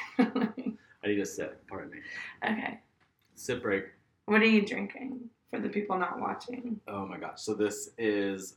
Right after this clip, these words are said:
Speaker 2: from our Nespresso. There's a coffee in there. I think it's called Intenso is the pod. And then I can't remember. I also did a shot of it.
Speaker 1: Is that one of the ones that Morgan told us to get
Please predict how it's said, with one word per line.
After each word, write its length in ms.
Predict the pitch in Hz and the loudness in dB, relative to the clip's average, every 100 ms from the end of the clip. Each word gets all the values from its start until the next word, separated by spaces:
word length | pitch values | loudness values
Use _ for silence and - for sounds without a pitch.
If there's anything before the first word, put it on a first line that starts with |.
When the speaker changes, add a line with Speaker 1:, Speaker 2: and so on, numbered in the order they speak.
| - | -6
Speaker 2:
from 200 | 110 101 | -2 0
our 120 | 90 | 0
Nespresso. 840 | 85 85 - 101 90 80 80 113 - _ _ _ - | -2 -4 -2 -2 -2 -4 -4 -6 -12 _ _ _ -6
There's 220 | 87 80 | -4 -2
a 180 | 85 82 | -4 -6
coffee 600 | - 92 101 127 127 139 - _ _ _ _ _ | -2 0 0 -2 -6 -6 -10 _ _ _ _ _
in 160 | 117 117 | -6 -4
there. 360 | 127 131 139 | -2 0 -2
I 1120 | - _ _ _ _ _ _ _ _ _ _ 104 | -6 _ _ _ _ _ _ _ _ _ _ -10
think 100 | 98 | -8
it's 120 | 95 | -8
called 360 | 95 87 87 92 | -4 -4 -4 -8
Intenso 760 | 85 - 90 90 95 98 101 | -12 -10 -10 -6 -2 -2 -2
is 100 | 107 | -4
the 80 | 104 | -6
pod. 380 | 107 113 110 110 - _ _ _ | -4 -2 -2 -6 -10 _ _ _
And 120 | 90 | -10
then 80 | 90 | -8
I 80 | 85 | -6
can't 180 | 101 95 | -4 -4
remember. 240 | 92 87 | -4 -2
I 80 | 85 | 0
also 220 | 85 85 | 0 -2
did 120 | 90 | -4
a 60 | 87 | -4
shot 300 | - 85 82 | 0 0 0
of 80 | - | -4
it. 60 | - _ _ _ _ _ - | -12 _ _ _ _ _ 0
Speaker 1:
Is 40 | 208 | 4
that 180 | 202 - | 4 4
one 80 | 208 | 2
of 60 | |
the 60 | 208 | 2
ones 240 | 202 196 | 0 -2
that 180 | 208 208 | -2 -4
Morgan 600 | 208 202 202 208 208 208 202 | -4 -4 -6 -4 -4 -4 -8
told 140 | - 196 | -10 -8
us 160 | 208 - | -8 -8
to 60 | |
get 240 | 208 202 | -8 -10